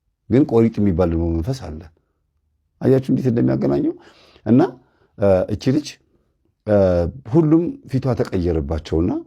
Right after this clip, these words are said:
"ምን ሆናችኋል?" አለቻቸው። "አንቺ ራስሽ ምንድን ነው? የት የት ነው የምትውይው?" አለ። ለካ ይሰልሏታል፣ የት እንደምትገባ የት እንደምትወጣ ያውቃሉ ምናምን። ይሄን ማጥናት ከጀመሩ ሁለት ወሩ አልፏቸዋል።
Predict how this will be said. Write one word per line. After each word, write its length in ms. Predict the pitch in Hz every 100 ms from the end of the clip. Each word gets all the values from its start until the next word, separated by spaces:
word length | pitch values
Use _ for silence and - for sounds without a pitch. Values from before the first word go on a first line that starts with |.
| _ -
"ምን 220 | 127 139
ሆናችኋል?" 560 | 135 120 110 92 87 98
አለቻቸው። 560 | 80 73 - 82 - - _ _ _ _ _ _ _ _ _ _ -
"አንቺ 220 | 104 113 131
ራስሽ 280 | 123 110 101
ምንድን 260 | 104 95
ነው? 80 | 90
የት 140 | 95 95
የት 140 | 98
ነው 100 | 87
የምትውይው?" 440 | 80 80 82 78 76
አለ። 120 | 82
ለካ 200 | 95 127 151 156 - _ _ 98
ይሰልሏታል፣ 720 | 90 123 127 135 135 135 131 127 - -
የት 160 | 107 117
እንደምትገባ 460 | 120 127 127 147 135
የት 140 | 135
እንደምትወጣ 420 | 127 123 123 143 135
ያውቃሉ 400 | 123 - 127 123
ምናምን። 380 | 127 135 135 147 151 - - -
ይሄን 260 | 127 156
ማጥናት 340 | 135 135 143 139
ከጀመሩ 360 | 139 151 175 330
ሁለት 260 | 139 131 135
ወሩ 120 | 113
አልፏቸዋል። 580 | 92 85 78 - -